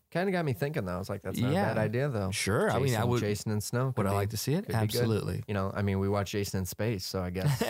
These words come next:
Speaker 2: <laughs> I mean,
Speaker 1: you
Speaker 2: it's
Speaker 1: know,
Speaker 2: not
Speaker 1: what the hell.
Speaker 2: unheard of.
Speaker 1: Um,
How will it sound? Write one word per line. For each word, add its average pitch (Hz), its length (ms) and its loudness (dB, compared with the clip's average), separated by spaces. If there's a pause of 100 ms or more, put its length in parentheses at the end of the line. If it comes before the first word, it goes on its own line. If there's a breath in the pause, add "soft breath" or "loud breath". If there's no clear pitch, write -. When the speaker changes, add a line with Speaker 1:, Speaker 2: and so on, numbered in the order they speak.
(160)
Speaker 2:
<laughs> - 60 -6
I 185 60 -2
mean, 151 200 2
Speaker 1:
you 143 60 0
Speaker 2:
it's - 140 -2
Speaker 1:
know, 151 100 2
Speaker 2:
not 147 140 2
Speaker 1:
what - 40 -4
the 131 60 0
hell. 139 40 2
Speaker 2:
unheard 135 400 2
of. 113 280 -2 (420)
Speaker 1:
Um, 101 480 0